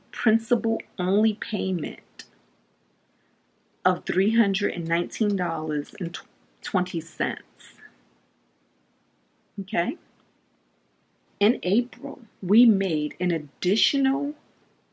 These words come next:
principal-only payment of one thousand five hundred and fourteen dollars and twenty cents. So now we can scroll down and look at the fun part.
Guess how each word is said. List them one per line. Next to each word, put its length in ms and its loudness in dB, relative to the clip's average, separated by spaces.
principal-only 920 0
payment 640 -2
of 160 -8
one 280 4
thousand 520 -4
five 300 -2
hundred 540 -2
and 220 -4
fourteen 640 0
dollars 760 -4
and 140 -6
twenty 440 -6
cents. 320 -14
So 340 0
now 280 0
we 140 0
can 160 -2
scroll 460 -2
down 340 0
and 80 0
look 160 -2
at 140 -4
the 80 -2
fun 320 -2
part. 400 -6